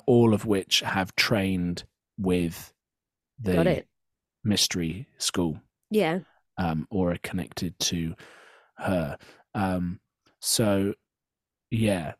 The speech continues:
Speaker 1: there's some, some strong indication that maybe they're gonna really be like Scientology, um, and have some celebrities
Speaker 2: Caught some
Speaker 1: snared in the
Speaker 2: celebs.
Speaker 1: mix.
Speaker 2: Yeah.
Speaker 1: Um, it was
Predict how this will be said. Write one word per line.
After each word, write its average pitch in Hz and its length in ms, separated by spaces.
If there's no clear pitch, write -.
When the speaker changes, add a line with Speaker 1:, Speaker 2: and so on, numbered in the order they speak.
Speaker 1:
there's 104 220
some, 104 460
some 117 260
strong 175 500
indication 135 840
that 87 120
maybe 101 680
they're 98 120
gonna 95 320
really 127 560
be 92 180
like 92 220
Scientology, 87 840
um, 85 400
and 87 340
have 87 320
some 92 300
celebrities 95 880
Speaker 2:
Caught 196 340
some 185 180
Speaker 1:
snared 175 420
in 87 60
the 90 60
Speaker 2:
celebs. 90 120
Speaker 1:
mix. - 360
Speaker 2:
Yeah. 196 300
Speaker 1:
Um, 139 360
it 113 60
was 107 160